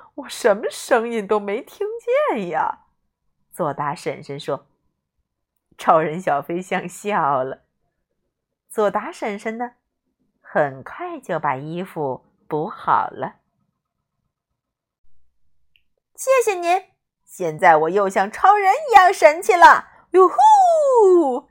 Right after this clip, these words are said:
超人小飞象说，“我觉得你们俩都很了不起，也许哪天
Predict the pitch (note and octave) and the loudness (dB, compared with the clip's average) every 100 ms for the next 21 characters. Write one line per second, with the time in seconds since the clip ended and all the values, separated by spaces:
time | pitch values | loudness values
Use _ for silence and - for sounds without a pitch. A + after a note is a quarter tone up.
0 | _ _ _ - G3 D#3+ D3+ F3 D3 C3+ | _ _ _ -2 0 0 -2 -2 -2 -4
1 | D#3 F#3+ D3+ C#3+ D3+ C#3+ _ _ _ _ | -8 -4 -6 -4 -4 -4 _ _ _ _
2 | - - - E3 F3+ C4+ A#3 A3 C#4+ F3 | -14 -14 -4 -2 -2 -4 -6 -2 2 2
3 | - E4 C5+ F#5+ A#3+ G#3 F#3 C#3 F#3+ - | 6 6 6 6 2 4 2 2 -4 -6
4 | E3 D#3 _ _ - D#3+ D#3+ F#3 F3+ D#3 | -8 -8 _ _ -8 -6 -4 -6 -6 -2
5 | - D4 - | 2 2 0